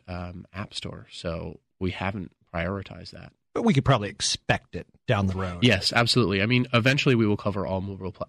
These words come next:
Speaker 1: all, all mobile platforms. You know,
Speaker 2: That
Speaker 1: within the next year, I would, I would guess that we're on basically all mobile platforms 'cause people want to spend their money and see their, their finances and their balances when they're on the go and check their, their budgets. Um, you know, for all of th-, those people out there who
Speaker 2: Mm-hmm.
Speaker 1: don't have,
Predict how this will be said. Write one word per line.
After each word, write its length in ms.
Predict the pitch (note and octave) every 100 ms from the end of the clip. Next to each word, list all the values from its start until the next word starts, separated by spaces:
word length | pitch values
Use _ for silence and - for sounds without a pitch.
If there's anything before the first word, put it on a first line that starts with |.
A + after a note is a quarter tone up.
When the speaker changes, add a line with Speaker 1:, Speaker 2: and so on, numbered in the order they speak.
| -
Speaker 1:
all, 160 | G#2 F#2 G2+ G2 - -
all 240 | G2+ A#2
mobile 320 | A2 G#2 G2+ E2+
platforms. 680 | D#2+ D2+ - D#2+ F#2 - _ _ _ - -
You 60 |
know, 60 | F#2+
Speaker 2:
That 80 | A#3+
Speaker 1:
within 140 | -
the 40 | G2
next 280 | F#2 - G2
year, 160 | F2+
I 100 | E2+
would, 160 | E2+ F2
I 100 | F2
would 140 | F2 F2
guess 220 | E2+ -
that 120 | -
we're 100 | E2+
on 280 | F2 E2+ F2
basically 340 | E2+ - -
all 80 | E2+
mobile 240 | F2 E2+ E2+
platforms 340 | F2 - G#2+
'cause 140 | B2+
people 240 | - G3 C#3+
want 340 | A2 G#2 G2+
to 80 | G#2
spend 280 | - G2 F#2+
their 80 | F#2
money 360 | F#2 F#2 F2+ D2+
and 200 | F2 G2+
see 180 | G#2+
their, 260 | G2 F#2 F2
their 240 | F2 E2+
finances 480 | - F2+ F2+ D2+ F#2
and 80 | F#2
their 40 |
balances 400 | E2+ E2 D#2+ -
when 120 | F2 E2
they're 80 |
on 120 | E2+ E2
the 80 |
go 220 | E2+ E2 E2
and 80 |
check 160 | D#2+ - -
their, 200 | D#2 - _ _ _ _ _ _ _ -
their 80 | F2+
budgets. 520 | G#2 G#2 F2+ - -
Um, 300 | G#2+ G2 - _ _ _ -
you 120 | B2+
know, 60 | A#2
for 180 | A#2+
all 220 | A2 B2+ C3+
of 180 | A2 -
th-, 120 | A#2+ E3 - _ _ _
those 240 | - A2+ -
people 300 | - G#2+ G2
out 140 | F#2+
there 100 | F#2
who 80 | F#2
Speaker 2:
Mm-hmm. 100 | F3+
Speaker 1:
don't 300 | A2 F#2 G2
have, 500 | - G2 G2+ G#2+